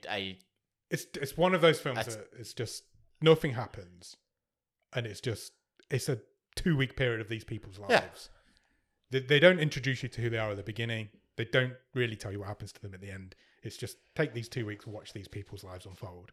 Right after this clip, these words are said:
Speaker 1: Yeah.
Speaker 2: It was really boring.
Speaker 1: I didn't think it was boring. I
Speaker 2: I
Speaker 1: thought,
Speaker 2: thought
Speaker 1: I,
Speaker 2: it was incredibly boring.
Speaker 1: I thought it was just a snapshot of these characters, these people. I mean, I, I, I didn't love it, but I will say I thought they felt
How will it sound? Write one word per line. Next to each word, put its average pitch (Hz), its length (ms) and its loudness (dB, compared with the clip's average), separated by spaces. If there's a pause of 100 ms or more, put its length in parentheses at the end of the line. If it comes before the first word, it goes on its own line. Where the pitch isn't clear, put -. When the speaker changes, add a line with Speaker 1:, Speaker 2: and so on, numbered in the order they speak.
(120)
Speaker 1:
Yeah. 175 160 6 (380)
Speaker 2:
It 120 100 -2
was 107 140 -6
really 117 540 2
boring. 110 380 0
Speaker 1:
I 240 120 12
didn't 240 180 8
think 190 160 6
it - 40 8
was 127 80 8
boring. 139 360 12
I 156 80 8
Speaker 2:
I 143 140 10
Speaker 1:
thought, - 100 8
Speaker 2:
thought 180 100 8
Speaker 1:
I, 214 40 8
Speaker 2:
it 131 40 4
was 113 120 -8
incredibly 110 680 -4
boring. 98 240 -12
Speaker 1:
I 165 80 8
thought 180 200 6
it 170 40 8
was 170 140 2
just 165 180 -4
a 156 60 0
snapshot 151 720 4
of 127 340 6 (560)
these 135 260 0
characters, 117 600 4
these 117 220 -6
people. 107 600 -2 (380)
I 131 80 2
mean, 123 380 0 (360)
I, 131 140 2 (100)
I, 123 140 -4 (140)
I 143 40 -2
didn't 143 320 2
love 107 160 2
it, 98 220 0 (420)
but - 320 4 (340)
I 139 100 8
will 143 260 4
say 104 460 0 (600)
I 117 60 -2
thought 127 300 6
they 110 80 4
felt 110 440 0